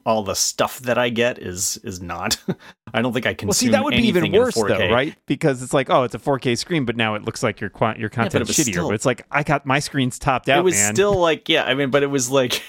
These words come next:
Speaker 1: <laughs> it was not expensive. I don't, I don't, I don't consider, like, it was, like, five hundred bucks for a fifty, fifty-five
Speaker 2: Oh, it's not the
Speaker 1: inch, something
Speaker 2: cost of
Speaker 1: like
Speaker 2: it.
Speaker 1: that.
Speaker 2: I,
Speaker 1: Yeah,
Speaker 2: I
Speaker 1: it's just
Speaker 2: don't,
Speaker 1: like,
Speaker 2: it's not the
Speaker 1: wow.
Speaker 2: cost of it. It's just the, it's the,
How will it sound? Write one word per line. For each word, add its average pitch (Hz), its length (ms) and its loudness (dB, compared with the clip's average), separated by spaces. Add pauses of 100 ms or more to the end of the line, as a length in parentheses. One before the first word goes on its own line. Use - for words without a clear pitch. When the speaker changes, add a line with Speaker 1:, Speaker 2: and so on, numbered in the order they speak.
(300)
Speaker 1:
<laughs> - 340 -18
it - 160 2
was 135 240 0
not 131 340 0
expensive. 107 680 -2
I 92 80 0
don't, 101 200 -6 (140)
I 143 80 2
don't, 185 280 0
I 147 120 2
don't 226 180 2
consider, 165 400 0
like, 120 200 0
it 127 80 -2
was, 120 120 -2
like, 113 140 2
five 127 300 0
hundred 113 160 0
bucks 98 320 -2
for 90 180 -6
a 85 160 -6 (1000)
fifty, 104 260 -8
fifty-five - 960 -8
Speaker 2:
Oh, 247 80 2
it's 139 160 0
not 226 100 2
the - 80 -6
Speaker 1:
inch, - 80 -4
something 120 140 2
Speaker 2:
cost - 240 0
of - 80 -4
Speaker 1:
like - 20 -6
Speaker 2:
it. - 200 -2
Speaker 1:
that. - 20 -
Speaker 2:
I, 117 120 -2
Speaker 1:
Yeah, - 60 -2
Speaker 2:
I - 20 -4 (140)
Speaker 1:
it's 185 100 2
just 196 140 0
Speaker 2:
don't, 104 100 0
Speaker 1:
like, - 120 -6
Speaker 2:
it's - 200 0
not 233 120 2
the - 140 -2
Speaker 1:
wow. - 100 -4
Speaker 2:
cost 147 260 0
of 123 80 -2
it. 101 80 0
It's - 140 -4
just 123 200 -2
the, 120 320 0
it's - 220 -4
the, 113 420 0